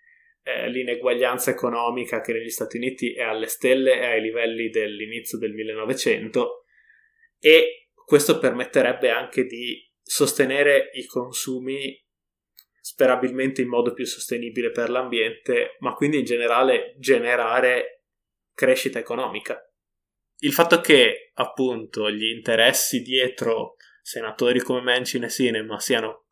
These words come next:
assolutamente contrari a qualunque misura, anche che andrebbe a loro favore, significa che ritengono forse di avere un tale potere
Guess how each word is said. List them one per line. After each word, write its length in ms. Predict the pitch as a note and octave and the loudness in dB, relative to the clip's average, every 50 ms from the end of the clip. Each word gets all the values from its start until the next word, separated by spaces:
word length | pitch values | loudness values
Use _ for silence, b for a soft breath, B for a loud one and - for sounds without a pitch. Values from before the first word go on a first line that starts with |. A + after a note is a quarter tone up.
| - | 0
assolutamente 840 | D3 D3 C#3+ - - C#3+ C#3 C3 - C3+ B2 B2 B2+ B2+ B2+ B2+ - | 2 2 2 4 4 4 2 4 2 0 2 2 0 0 0 -2 -4
contrari 640 | - - A2 A2 A2 - A#2 G#2+ G#2+ G2+ G#2+ G#2+ | -2 -4 -4 -4 -2 -2 0 2 2 2 0 0
a 100 | - - | -4 -4
qualunque 460 | - B2 G#2+ A2+ B2 B2+ B2+ - B2 | -2 -4 -2 -2 -4 -6 -4 -4 -4
misura, 640 | A#2+ A#2+ A2+ - B2 A2+ G#2+ G#2 G2+ - - - _ _ | -4 -4 -4 -4 0 0 0 0 0 -2 -6 -14 _ _
anche 380 | - D#3+ F3 F3+ F3 - - | 6 6 6 6 2 -6 -2
che 100 | - B2 | 0 0
andrebbe 320 | A2+ A#2 A2+ A#2+ A#2 A2 G#2+ | 2 4 2 0 2 2 0
a 40 | |
loro 200 | A2+ A2+ G#2+ - | 2 2 0 -2
favore, 640 | - - C#3 C3 A2+ G#2 G#2 G2+ G#2+ A2+ - - B B B B B B B B B B B B B B B B B B B B B B _ _ _ | 0 -2 0 0 2 0 0 2 0 0 -2 -2 B B B B B B B B B B B B B B B B B B B B B B _ _ _
significa 640 | _ - - - C#3 C#3+ D#3 D#3 - D#3 - B2+ - | _ 0 2 4 6 6 6 6 6 4 2 2 4
che 340 | - B2+ A#2+ B2 A#2 - B B B B B B B B B B B B B _ _ _ _ _ _ _ _ - | 4 4 6 6 4 4 B B B B B B B B B B B B B _ _ _ _ _ _ _ _ 0
ritengono 680 | C#3+ C#3 C3+ C3+ - C3+ C#3 D3 C#3 C#3+ C#3 C3 B2 | 0 0 4 6 6 6 6 6 4 2 2 2 0
forse 400 | - - B2+ B2+ - - - B2 | 0 2 2 2 2 2 0 0
di 80 | A#2 A#2+ | 0 0
avere 480 | A#2 A2+ A#2 A#2 A#2 A2+ A2+ A2+ - - | 0 2 2 2 4 2 2 0 -2 -8
un 180 | C#3+ B2 A2 | -12 -14 -2
tale 360 | - - C#3 C3+ B2+ A#2+ A2+ - | 2 4 4 6 4 2 0 0
potere 800 | A#2+ A2+ A2 - B2+ A#2+ A2+ G#2+ F#2+ F#2+ G2+ - - _ _ | -2 -2 -2 0 0 2 2 2 2 0 -4 -6 -10 _ _